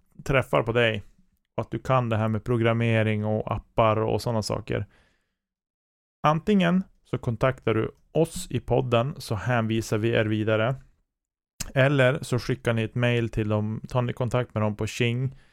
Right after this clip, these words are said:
på något vis. De, på Instagram så finns de under Xing App. Facebook låter jag vara osagt. Det här är kanske den sämsta reklamingen som finns, men i alla fall, de söker folk, eh, de behöver hjälp med för att få vidareutveckla,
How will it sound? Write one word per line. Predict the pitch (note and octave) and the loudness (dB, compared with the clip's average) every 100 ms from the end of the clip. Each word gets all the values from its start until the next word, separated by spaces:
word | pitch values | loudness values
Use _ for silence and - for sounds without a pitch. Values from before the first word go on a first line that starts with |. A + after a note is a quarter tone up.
| _ _ - | _ _ -4
på | |
något | A#2 - | -2 2
vis. | A2+ A2+ | 2 2
De, | B2+ A2 | -2 0
på | B2+ | 0
Instagram | C3 C3 A#2+ A2+ | 2 0 2 0
så | G#2 | 0
finns | G#2+ G#2 | 0 0
de | A2 | 0
under | G#2 G#2 | 0 -2
Xing | - A#2+ A2+ A2 | -4 -2 -2 -4
App. | A2+ B2+ - - - _ _ _ _ _ _ C3 | -2 -4 -4 -6 -6 _ _ _ _ _ _ -2
Facebook | A#2+ - A#2+ - - | -2 -2 -4 -8 -2
låter | B2+ A2+ B2 | 0 0 0
jag | A2 | 0
vara | - | 0
osagt. | D3+ C3+ B2+ B2 A#2 - D3 - - - - _ _ | 2 2 2 2 2 2 2 0 -10 -16 -16 _ _
Det | B2+ | 0
här | C3 C3 | 2 2
är | |
kanske | B2+ A2 A#2 | 0 -2 -2
den | A2+ | 0
sämsta | B2+ A#2 B2 | 0 0 0
reklamingen | A#2 B2 A#2 A#2 A#2 A#2 | 0 0 0 -2 -2 -2
som | A#2+ | 0
finns, | C#3 G2+ - | 0 -2 -2
men | C3 | 0
i | C#3+ | 2
alla | D3 | 2
fall, | C#3 A#2 | 2 2
de | B2 D3 | 2 0
söker | C#3+ B2 A#2 | 0 0 -2
folk, | - A#2+ A2 - - _ _ _ _ _ - | -2 -2 -2 -6 -20 _ _ _ _ _ -4
eh, | A2+ G#2 G2+ G#2 - A2 A2+ _ _ - | -2 -2 -2 -4 -4 -6 -8 _ _ -10
de | B2 A#2 | -4 0
behöver | A2+ A2 | 2 4
hjälp | A2+ A2+ - | 4 2 0
med | A#2 G#2+ G#2 | -2 -2 -2
för | - | -2
att | A2+ - | -4 -6
få | - - - C3 | -18 -12 -4 -4
vidareutveckla, | C3 C3 C#3 B2 A#2 D3 C3+ - A2+ | 0 0 2 2 2 2 0 2 0